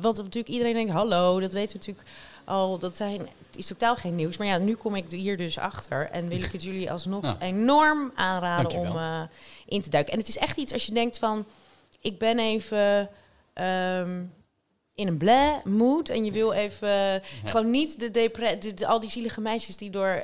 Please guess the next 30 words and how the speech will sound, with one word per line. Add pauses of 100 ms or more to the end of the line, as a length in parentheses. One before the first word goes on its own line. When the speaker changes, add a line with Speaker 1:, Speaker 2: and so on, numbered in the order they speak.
(120)
Speaker 1:
die,
die,
want
die
meisjes
van
Epstein,
die
waren
ook
allemaal
van
een
hele
zielige
Speaker 2:
Goh,
Speaker 1:
afkomst.
Speaker 2:
allemaal.
Speaker 1:
Oh,
daar
ben
je
heel
Speaker 2:
Oh,
Speaker 1:
depressief
van.
Speaker 2:
man. (320)
Maar
echt,
dat,